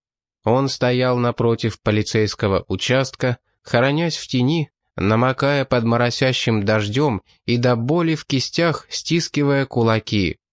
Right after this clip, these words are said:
Убийственное выражение, появившееся на его лице, на мгновение совершенно потрясло Доминику. Он шагнул ближе к Мейбрику, и от слов,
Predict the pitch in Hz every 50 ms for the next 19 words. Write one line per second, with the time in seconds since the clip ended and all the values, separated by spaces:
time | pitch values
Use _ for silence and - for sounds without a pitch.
0 | _ _ _ _ _ _ _ _ _ _ - 95 101 104 107 120 131 139 131 -
1 | - - 123 120 123 120 120 113 117 123 123 120 120 110 120 156 165 160 143 110
2 | 95 85 78 - 110 113 117 110 113 120 117 - - - 110 104 101 - - 107
3 | 101 104 104 104 104 101 104 104 98 101 95 - - - 135 143 135 - _ _
4 | _ _ _ - 113 117 120 117 110 117 120 120 113 117 147 160 151 147 143 139
5 | - - - 123 123 127 117 - - 143 147 151 151 151 147 - 147 - - 147
6 | 151 147 - - 180 170 139 113 110 110 120 120 120 117 110 101 - - 87 78
7 | - _ _ _ _ _ _ _ _ _ _ _ _ _ _ - 110 135 151 151
8 | 143 - - 139 127 131 123 127 135 131 120 110 113 117 127 123 110 113 110 -
9 | - 104 110 139 151 147 139 139 135 131 - 143 135 131 - _ _ _ _ _
10 | _ _ - 110 120 127 - - - - 175 190 175 135 - - -